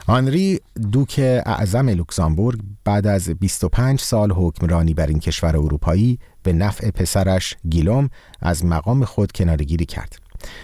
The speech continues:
دوک اعظم لوکزامبورگ مقامی مانند پادشاه دارد که طبق قانون اساسی کشور، وظایفی از قبیل انتصاب نخست وزیر و فرماندهی نیروهای مسلح را بر عهده دارد.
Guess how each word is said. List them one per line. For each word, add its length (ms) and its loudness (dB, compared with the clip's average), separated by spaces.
دوک 220 0
اعظم 300 2
لوکزامبورگ 640 0
مقامی 340 2
مانند 320 2
پادشاه 580 0
دارد 240 0
که 120 -4
طبق 300 -2
قانون 360 0
اساسی 520 -2
کشور، 500 -2
وظایفی 540 0
از 160 0
قبیل 300 0
انتصاب 500 0
نخست 460 0
وزیر 460 0
و 80 0
فرماندهی 760 0
نیروهای 440 0
مسلح 640 0
را 140 -2
بر 160 -2
عهده 200 -4
دارد. 380 -6